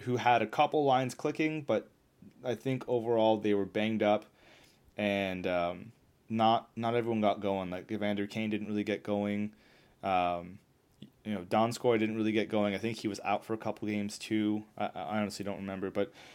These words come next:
um, everyone in Boston is healthy on the forward lines,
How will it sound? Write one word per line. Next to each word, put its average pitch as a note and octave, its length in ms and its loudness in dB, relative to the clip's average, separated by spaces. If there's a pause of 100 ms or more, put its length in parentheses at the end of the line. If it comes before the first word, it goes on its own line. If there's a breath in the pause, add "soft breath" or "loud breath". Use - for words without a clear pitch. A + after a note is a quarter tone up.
(420 loud breath)
um, G#2+ 400 4 (100)
everyone F3+ 360 6
in D3 140 -2
Boston B2 400 2
is A#2 100 -6
healthy C3 280 0
on G2+ 100 -2
the G2 60 -4
forward A#2+ 320 0
lines, E2 500 -8